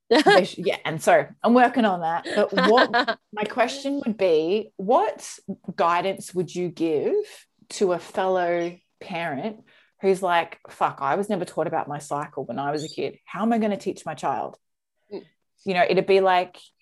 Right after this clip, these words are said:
Speaker 2: you know, "I was not taught how to fish when I was a kid, so how would I teach my kids how to fish?"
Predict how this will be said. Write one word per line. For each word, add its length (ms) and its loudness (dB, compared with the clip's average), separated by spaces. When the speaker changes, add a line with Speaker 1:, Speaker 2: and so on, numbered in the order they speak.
Speaker 2:
you 140 -6
know, 120 0
"I 180 4
was 280 0
not 240 -6
taught 340 -2
how 280 0
to 240 -10
fish 840 -4
when 160 -4
I 160 2
was 160 -2
a 60 -2
kid, 340 -6
so 100 -2
how 260 -2
would 120 0
I 80 0
teach 340 -8
my 80 -4
kids 280 -2
how 120 -8
to 100 -10
fish?" 480 -16